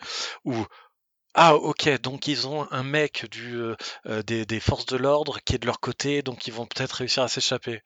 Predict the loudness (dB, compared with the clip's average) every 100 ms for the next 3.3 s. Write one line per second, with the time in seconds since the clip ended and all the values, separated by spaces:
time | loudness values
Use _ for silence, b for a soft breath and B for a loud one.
0 | B B B _ -4 0 2 2 0 4
1 | 4 2 -4 -4 -2 -2 -4 B B B
2 | 2 4 4 2 0 0 2 2 0 2
3 | 4 4